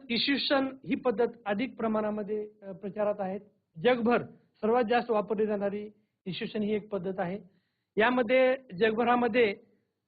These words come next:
अ, हिजरी ही एक पद्धत वापरली जाते. हिजरी बघा, उजव्या बाजूला बघा, पीपीटी मध्ये हिजरी. त्यानंतर सर्वात जास्त वापरली जाणारी पद्धत ही आहे इसवी सन.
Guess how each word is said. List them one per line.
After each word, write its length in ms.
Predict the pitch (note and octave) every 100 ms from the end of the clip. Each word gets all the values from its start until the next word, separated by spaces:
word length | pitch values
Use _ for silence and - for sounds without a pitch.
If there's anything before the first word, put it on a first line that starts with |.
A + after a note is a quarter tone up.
| _
अ, 200 | G#2 A3+
हिजरी 420 | - F3+ A3 C4
ही 120 | B3+
एक 140 | C4 C4
पद्धत 240 | A#3 A#3+
वापरली 360 | A#3 A3+ G#3 G#3
जाते. 240 | G#3 A3+
हिजरी 300 | G3 G#3 A3
बघा, 200 | A3 A3+
उजव्या 260 | A3+ A3+ B3
बाजूला 300 | B3 A#3+ A#3+
बघा, 140 | A#3+
पीपीटी 380 | A#3+ A#3+ A#3 G#3
मध्ये 240 | A3+ A3
हिजरी. 420 | A#3+ G#3+ A3+ B3 C4+ - _ _ _ _ _ _ _
त्यानंतर 340 | G#3+ A#3+ A#3 A3
सर्वात 280 | A#3 A#3 A#3
जास्त 200 | A#3+ A#3+
वापरली 340 | A3+ A#3 A3+
जाणारी 460 | A#3 A3+ A3 A3+ A3+ - _
पद्धत 200 | A3+ G3+ G#3
ही 60 | A3+
आहे 180 | A3
इसवी 340 | A3+ G#3 - G#3+
सन. 240 | B3 B3